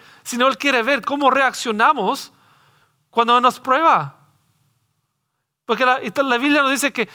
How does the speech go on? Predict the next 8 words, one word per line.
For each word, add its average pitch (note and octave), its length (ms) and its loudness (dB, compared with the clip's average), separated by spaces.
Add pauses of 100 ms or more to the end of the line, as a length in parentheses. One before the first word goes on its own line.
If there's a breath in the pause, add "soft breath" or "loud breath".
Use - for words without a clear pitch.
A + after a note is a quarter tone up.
(200 loud breath)
Él C#4 160 0
nos D4+ 140 4
dará C#4 360 4
tentación B3+ 800 2
que A#3+ 120 -6
no A#3+ 120 2
podamos B3 460 2
soportar. A#3 840 0